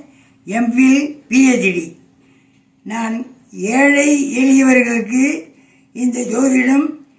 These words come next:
எளிமையாக போய் புரிய வேண்டும் என்பதுதான் என்னுடைய ஆசை.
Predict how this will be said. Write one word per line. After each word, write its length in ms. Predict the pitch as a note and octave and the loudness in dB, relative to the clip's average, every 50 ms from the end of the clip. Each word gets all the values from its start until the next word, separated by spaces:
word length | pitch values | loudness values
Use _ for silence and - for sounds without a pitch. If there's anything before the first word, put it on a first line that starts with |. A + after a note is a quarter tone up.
| _ _ _ _ _ - | _ _ _ _ _ -10
எளிமையாக 880 | F#3+ A3 B3 C4+ D4 D4 D4 D4 C#4+ C#4 C#4+ C#4+ C#4+ C#4+ C#4+ C4+ B3+ | -6 -4 -2 0 2 2 2 4 4 4 4 2 2 2 0 0 0
போய் 260 | C4 C4 C#4 D4+ F4 | 0 0 0 0 0
புரிய 380 | - G#3 G3 B3 C4+ C4+ C4 B3+ | -2 -2 -2 0 2 2 2 2
வேண்டும் 440 | B3 A#3+ A#3+ A3+ A3+ B3 A#3 A3 G3 - - _ _ _ _ _ | 0 0 -2 -2 -4 -4 -6 -8 -10 -12 -16 _ _ _ _ _
என்பதுதான் 760 | - A#3 B3 A#3 A#3 A#3 A#3 A#3 A#3 B3 B3+ C#4 D#4+ D#4+ - - _ _ _ _ _ | -10 -6 -6 -6 -4 -6 -6 -6 -4 -4 -4 -4 -6 -8 -14 -20 _ _ _ _ _
என்னுடைய 380 | - B3+ C4+ B3+ A#3 A#3 A#3 - | -4 -2 0 0 0 0 -2 -2
ஆசை. 480 | - B3 A3+ - G3+ F#3 - - - | -2 -2 -2 -2 -4 -6 -6 -8 -16